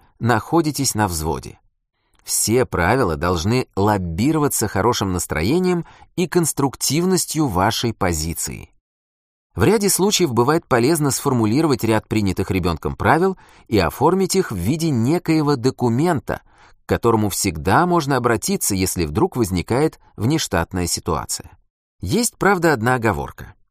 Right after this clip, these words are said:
Создание такой бумаги возможно только при активном и деятельном участии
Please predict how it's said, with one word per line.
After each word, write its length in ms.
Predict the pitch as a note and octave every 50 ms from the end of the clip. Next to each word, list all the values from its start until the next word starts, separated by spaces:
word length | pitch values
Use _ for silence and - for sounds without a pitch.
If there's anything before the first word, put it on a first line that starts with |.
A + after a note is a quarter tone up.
| _ _ _ _ _ _ _ _
Создание 640 | - - D3+ C#3 C3 B2+ B2+ E3 D#3+ D3 A#2+ G#2+ G#2+ F#2
такой 280 | - F#2+ - A2 G2+
бумаги 440 | F2 G2 G#2+ A#2 D3 F#3 F3+ A2 F2+
возможно 500 | D#2+ F2 F#2 F#2+ B2+ D3 D3+ B2+ C3 C3
только 300 | - C#3+ C3 B2 - -
при 160 | - A#2+ A#2
активном 720 | G#2 F#2+ F#2 - - - D#3 E3 F3+ E3 A#2+ F2+ D2+ - - _
и 140 | - C3 C3+
деятельном 720 | G2+ E2 F#2 G#2 B2 C#3+ D#3+ E3 - - C3+ A#2+ G#2+ G2 F#2+
участии 680 | F2+ - - G2+ A#2+ C#3+ - - - - G2 D#2